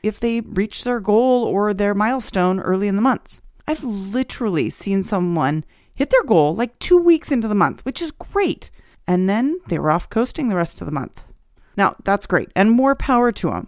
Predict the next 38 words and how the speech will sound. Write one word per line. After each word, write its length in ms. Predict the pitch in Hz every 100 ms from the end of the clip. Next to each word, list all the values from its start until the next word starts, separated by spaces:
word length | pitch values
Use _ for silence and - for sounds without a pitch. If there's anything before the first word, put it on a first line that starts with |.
| -
but 140 | - 202
I'm 220 | 208 254
here 180 | 262 285
to 160 | 320
help 260 | 269 185 -
you 80 | 170
be 160 | 190
more 220 | 180 165 165
successful 580 | - - 165 - -
in 80 | 156
sales. 500 | 147 370 320 - - - - - _
And 300 | 349 226 143 -
I 80 | 170
feel 200 | 202 170
very 460 | 151 - 196 233
strongly 680 | 277 - 294 208 151 - - - - -
that 160 | - 165
this 240 | 185 226
mentality 560 | 311 294 240 160 160 - -
isn't 320 | 285 311 302
going 300 | 254 254 208
to 120 | 190
help 300 | 180 202 202
you 100 | 139
be 160 | 151 147
more 200 | 143 151
successful. 680 | - - - 170 - - - - _ _ _ _
I 40 | -
mean, 180 | 262 -
some 320 | - - 254 247
months 240 | 254 -
are 60 | 160
great, 420 | 233 247 - - - _ - -
some 440 | - - 190 220
are 120 | 262
not 320 | 185 240 381
so 200 | - 165
great. 380 | 127 92 87 -